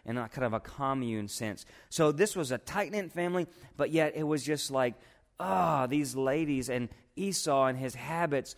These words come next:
Uh, yet at the, all that was going on, the Bible still says Isaac loved Esau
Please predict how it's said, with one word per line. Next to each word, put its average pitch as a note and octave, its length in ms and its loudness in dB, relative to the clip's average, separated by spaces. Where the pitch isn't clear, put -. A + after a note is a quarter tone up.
Uh, C3+ 200 0
yet D#3 300 2
at E3+ 180 -2
the, D3 120 -2
all A3 480 6
that G3+ 180 2
was D#3 160 -2
going E3+ 260 2
on, A2+ 520 0
the A#2 80 -6
Bible D3+ 300 -2
still C3+ 160 -6
says A#2 340 -2
Isaac D3 380 -6
loved B2 460 -2
Esau G#2+ 480 -4